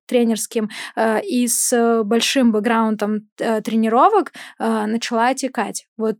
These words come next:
диафрагма вообще, тренировки с дыханием, они,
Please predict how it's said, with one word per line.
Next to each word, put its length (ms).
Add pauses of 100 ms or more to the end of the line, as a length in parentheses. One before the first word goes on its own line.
диафрагма 600
вообще, 240
тренировки 640
с 100
дыханием, 580
они, 420